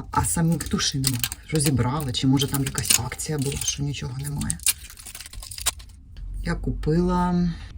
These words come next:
Max Factor. Я часто купляю косметику Max Factor, у мене і тіні Max Factor, багато чого. І я купляю Black Brown. Чорні рідко коли беру.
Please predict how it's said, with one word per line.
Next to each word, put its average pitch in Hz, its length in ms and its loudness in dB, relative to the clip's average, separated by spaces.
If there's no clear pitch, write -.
Max 151 280 0
Factor. - 320 -2
Я 147 180 -2
часто - 340 0
купляю 120 340 0
косметику 135 600 0
Max 135 240 -4
Factor, 202 320 -4
у 131 40 2
мене 131 200 4
і 123 60 -4
тіні 262 340 4
Max - 200 -6
Factor, - 340 -4
багато 123 340 -6
чого. 170 400 -2
І 147 80 4
я 170 120 4
купляю 147 480 -2
Black 139 280 2
Brown. 113 360 4
Чорні 127 460 -2
рідко 127 360 -2
коли 107 280 0
беру. 139 300 0